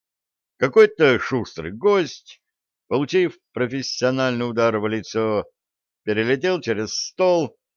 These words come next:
приземлился с той стороны и вдруг вскочил спустя секунду на лавку. В руках его был автомат.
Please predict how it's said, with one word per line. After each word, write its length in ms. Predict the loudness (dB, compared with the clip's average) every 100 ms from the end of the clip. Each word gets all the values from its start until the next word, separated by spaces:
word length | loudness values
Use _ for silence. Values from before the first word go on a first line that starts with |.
| _
приземлился 720 | -2 2 2 4 2 2 -2
с 100 | -2
той 200 | 0 0
стороны 600 | 2 0 2 2 2 0 _ _ _ _ -2
и 100 | 0
вдруг 400 | 4 2 2 _ _
вскочил 680 | -14 -4 2 2 2 -2 -2
спустя 380 | -6 -8 0 0
секунду 800 | 0 -2 -2 -2 -2 -2 -4 _ _ -2
на 100 | 4
лавку. 480 | 6 4 0 -20 -20 _ _ _ _ _ -8
В 80 | -4
руках 340 | 4 4 4
его 160 | 2 2
был 220 | 4 2
автомат. 680 | 0 0 2 4 2 0